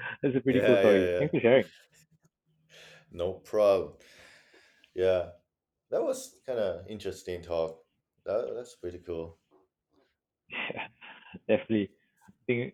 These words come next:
Speaker 1: a lot of people
Speaker 2: Yeah.
Speaker 1: started off that way and then decided to go specialize in different fields, and they become more specialized coaches as well.
Speaker 2: Yeah. So what's your
Speaker 1: Mm.
Speaker 2: specialized skill?
Speaker 1: Oh, <laughs> um,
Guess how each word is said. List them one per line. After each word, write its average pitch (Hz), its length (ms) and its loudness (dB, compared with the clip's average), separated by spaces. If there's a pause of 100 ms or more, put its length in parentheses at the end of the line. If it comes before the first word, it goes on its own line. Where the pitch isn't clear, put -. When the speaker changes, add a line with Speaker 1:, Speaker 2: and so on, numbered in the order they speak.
Speaker 1:
a 135 40 0
lot 120 160 6
of 117 80 0
people 80 180 0
Speaker 2:
Yeah. 82 60 -4
Speaker 1:
started 107 180 4
off 113 240 6
that 104 160 6
way 104 260 4
and 98 120 2
then 101 240 2
decided 101 480 2
to 95 360 -4
go 104 240 4
specialize 98 540 4 (100)
in 95 200 -6
different 98 340 -4 (100)
fields, 101 340 2 (600)
and 98 120 -8
they 95 40 -4
become 95 260 -6
more 98 160 -4
specialized 123 540 2
coaches 92 320 -6 (180)
as 104 140 -10
well. 131 220 0 (440)
Speaker 2:
Yeah. 80 480 -6 (640)
So 90 180 -8
what's 104 420 2
your 165 300 -2
Speaker 1:
Mm. - 20 -6
Speaker 2:
specialized 85 760 -2
skill? 80 480 -4 (1700)
Speaker 1:
Oh, 135 180 8 (680)
<laughs> - 460 -12
um, 131 380 10